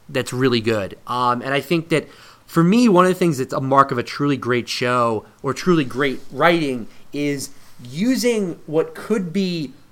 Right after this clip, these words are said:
a bit of a throwaway and, and, and having it build story and build, um, build character. And I think that this is important because, for one, you can see that when the, when the general says that the, the search for the Avatar is a vanity project, that he,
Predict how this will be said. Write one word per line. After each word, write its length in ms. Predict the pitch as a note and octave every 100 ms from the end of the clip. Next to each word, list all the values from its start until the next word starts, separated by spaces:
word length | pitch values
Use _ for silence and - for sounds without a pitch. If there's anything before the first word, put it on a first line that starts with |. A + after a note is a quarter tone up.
| -
a 80 | D#3
bit 200 | A2+ F3
of 100 | D#3+
a 40 |
throwaway 840 | D#3 D3+ D#3 D3+ C#3 A#2+ G#2+ G#2 G2+ -
and, 340 | - C#3 C3 B2+ -
and, 160 | - A#2+
and 160 | C#3 B2+
having 360 | D#3+ D#3 D3+
it 180 | C3 A2
build 380 | C#3+ D3 C#3 C3+
story 440 | - C#3 C3+ B2+
and 140 | A#2+ A2
build, 420 | B2 B2 A#2+ A2+
um, 440 | A2 A2 G#2 G2 - _ _
build 200 | C#3 B2+
character. 460 | B2 B2 A2 G2+ G2 - - -
And 80 | -
I 60 | D#3+
think 240 | E3 A#3
that 140 | G3+ -
this 180 | F3
is 100 | D#3+
important 460 | C#3+ C3 C#3+ A#2+ A2
because, 220 | B2+ C#3+
for 160 | - D#3+
one, 500 | F3 B3+ C4 F#3 D3+ - -
you 120 | - F3+
can 180 | G3
see 360 | F3+ - B3 B3
that 300 | F#3 E3 -
when 200 | D#3+ D#3
the, 160 | D3 -
when 160 | D3
the 80 | C#3
general 320 | C3+ F3+ F#3
says 440 | E3+ E3 D#3 C#3+ A#2+
that 420 | B2 A#2 - -
the, 140 | B2+
the 200 | A2 A#2
search 240 | B2 F#3+ F#3
for 120 | D#3+
the 100 | D3
Avatar 340 | D3 D3 C#3+
is 80 | B2
a 60 | A#2
vanity 440 | C#3 F#3+ G3 E3+
project, 580 | E3 F3 D#3+ D3+ D3+ -
that 100 | B2
he, 260 | E3+ E3